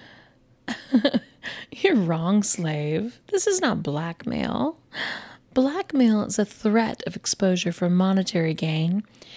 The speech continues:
and extortion is a threat of bodily harm for monetary gain.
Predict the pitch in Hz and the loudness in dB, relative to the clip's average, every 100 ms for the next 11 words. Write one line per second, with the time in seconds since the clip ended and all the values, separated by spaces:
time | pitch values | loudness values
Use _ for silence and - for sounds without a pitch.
0 | - - - 277 277 - 269 302 320 - | -20 -12 0 0 0 -2 0 -2 0 0
1 | 233 233 240 247 - 254 254 226 226 226 | 2 2 2 -4 -2 0 0 0 0 2
2 | 226 220 226 233 254 254 269 277 - 160 | 2 4 2 2 2 2 2 -2 -2 -4
3 | 165 180 190 208 - | -4 -6 -6 -6 -6